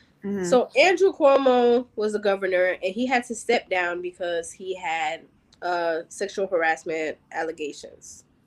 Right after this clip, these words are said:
Speaker 1: Yeah.
Speaker 2: Apparently, he was on his brother's sh-, his brother Chris Cuomo has a show on C N N, and on C N N, um, I guess Andrew went on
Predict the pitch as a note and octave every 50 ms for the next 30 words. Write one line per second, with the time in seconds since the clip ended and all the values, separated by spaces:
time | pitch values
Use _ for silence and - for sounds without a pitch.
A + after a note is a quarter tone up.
0 | _ - - D#3+ B2 F2 - _ _ _ _ _ _ _ _ _ _ _ _ _
1 | _ _ _ _ _ _ _ _ _ _ _ _ _ _ _ _ _ _ _ _
2 | _ _ _ _ _ _ _ _ _ _ _ - G#3+ G#3+ D#4 G4 F4+ E4 D4 -
3 | D#4 D4+ C#4 C4 B3 B3+ B3+ C4 A#3+ B3 A3 G#3 - - F#3+ G#3 A#3 A#3+ B3 A#3+
4 | A#3 A#3 A3+ A3+ A3+ A3+ A#3 - - _ _ _ _ _ _ - - - - -
5 | - - A#3 A3+ B3 A3+ G#3 - A#3+ C#4 D4 D4+ D#4 C#4+ C4+ C4+ C4 B3+ _ _
6 | - F4+ F#4+ G#4+ G#4+ - - _ _ - D4+ B3+ B3 A#3+ A#3+ A3+ A3 G#3+ G#3 G#3
7 | G#3 G3+ G3 - _ _ _ _ _ _ - A3+ G3 G3 G3+ G3+ G3+ F#3 - -
8 | C#4 D4 E4 F4 E4+ E4 D#4+ - E4 D#4+ D#4 D#4 A#3 F#3+ F3+ F3 A#3 - _ _
9 | _ _ _ _ _ _ _ _ - - _ _ _ _ _ _ - F3+ F#3+ G3
10 | F#3+ F#3+ F3+ - - G3 A#3+ D4 D#4 - - D#4+ D#4 D4+ C4 B3 A#3+ A#3 A#3 A#3
11 | A#3 B3 A#3+ B3+ C#4 _ _ _ _ - - G3 G3+ G3 G3 G3 G3 F#3+ F#3+ F#3+
12 | F#3+ - - _ - G3+ G#3+ G#3+ A3 G#3+ - - _ _ _ - G3+ G#3+ A#3 A#3+
13 | A#3 B3 A#3+ G3+ E3+ E3+ F3 G#3+ A#3 - _ - F#3 G#3 A3+ A#3+ B3 B3+ C4+ C4+
14 | C#4+